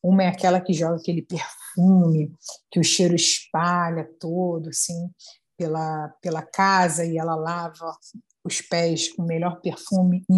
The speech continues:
enxágua com os cabelos, né? Tem o episódio da irmã de Lázaro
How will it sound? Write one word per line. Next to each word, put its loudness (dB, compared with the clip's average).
enxágua 2
com -16
os -12
cabelos, -2
né? -2
Tem 4
o 6
episódio 0
da -4
irmã -2
de -6
Lázaro -4